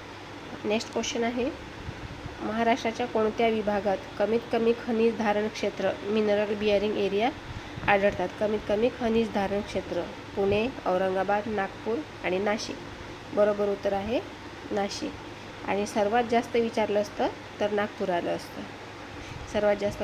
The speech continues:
खनिज, अ, अ, धारण क्षेत्र नागपूर, सर्वात कमी नाशिक. नेक्स्ट क्वेश्चन आहे,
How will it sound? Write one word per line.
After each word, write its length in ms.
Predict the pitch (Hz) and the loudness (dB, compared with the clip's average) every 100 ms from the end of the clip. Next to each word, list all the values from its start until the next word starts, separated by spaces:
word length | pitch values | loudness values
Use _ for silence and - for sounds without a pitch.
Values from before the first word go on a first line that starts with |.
| 202 | -2
खनिज, 420 | 208 202 202 202 | 0 0 -2 0
अ, 420 | 196 196 196 196 196 - - - - | 4 6 4 2 0 -8 -12 -12 -4
अ, 140 | - 196 | 2 2
धारण 380 | 190 190 202 214 | 4 2 2 0
क्षेत्र 540 | - 202 - 202 208 220 - | -2 -2 2 4 4 0 -6
नागपूर, 480 | 240 202 - - 294 - - - - - | -2 -2 -4 -2 -2 -2 -10 -14 -8 0
सर्वात 220 | 208 202 - | 2 2 2
कमी 240 | 202 208 302 - - - | 2 2 0 -4 -12 -2
नाशिक. 360 | 185 180 - 285 - - - - - - - - - - - | -2 -2 -8 -10 -12 -14 -14 -12 -10 -10 -12 -14 -14 -10 -4
नेक्स्ट 280 | 208 220 - | -2 -2 -4
क्वेश्चन 300 | 226 - 226 | -4 -2 -2
आहे, 320 | 220 214 | -2 -2